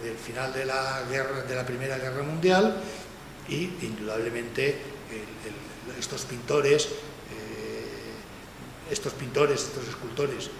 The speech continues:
y estos arquitectos no entraban en el, en el gusto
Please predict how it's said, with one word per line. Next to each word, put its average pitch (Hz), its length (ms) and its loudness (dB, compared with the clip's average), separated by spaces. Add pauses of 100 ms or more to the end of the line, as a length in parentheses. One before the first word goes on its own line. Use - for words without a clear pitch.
(160)
y 180 60 -4
estos - 240 -6
arquitectos 127 600 -2 (580)
no 151 180 4
entraban 110 640 -2
en 107 180 -4
el, 104 120 -6 (360)
en 104 120 -6
el 101 80 -8 (180)
gusto - 280 -4